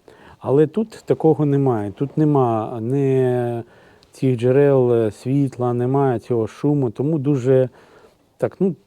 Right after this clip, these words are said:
треба призвикати до цього. У мене пішло десь, може, шість місяців, щоб звикнути до цієї тиші, бо ти такий лежиш чи вийшов на вулицю, і така тиша, що аж, е, дз-, дзвенить в ушах, ну, так дуже тихо, і страшно, стрьомно.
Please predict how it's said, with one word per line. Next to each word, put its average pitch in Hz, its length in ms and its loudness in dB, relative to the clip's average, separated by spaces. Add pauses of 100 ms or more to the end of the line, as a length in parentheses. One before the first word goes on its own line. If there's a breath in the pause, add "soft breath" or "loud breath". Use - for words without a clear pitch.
(160)
треба 147 300 4
призвикати 117 680 -2
до 95 120 -12
цього. 98 340 -12
У 104 40 -10
мене 139 320 -4
пішло 135 400 -4
десь, 117 360 -2
може, 117 280 -4
шість - 360 -8
місяців, 127 480 -6
щоб 107 160 -10
звикнути 117 520 -6
до 110 140 -6
цієї 113 280 -6
тиші, 135 460 -8 (500 loud breath)
бо 120 80 -4
ти 123 100 -8
такий 135 300 -2
лежиш 131 500 0
чи - 180 -6
вийшов 123 380 -4
на 123 100 -2
вулицю, 135 460 -2
і - 20 -8
така - 240 -8
тиша, 127 320 -6
що 120 220 -4
аж, 120 200 -4 (640 soft breath)
е, 135 60 -4
дз-, 120 920 -2 (120)
дзвенить 123 640 0
в 110 80 -4
ушах, 135 460 -2
ну, 120 120 -6
так 113 140 -4
дуже 104 340 -6
тихо, - 340 -14
і 117 320 -6
страшно, - 640 -12
стрьомно. 82 540 -14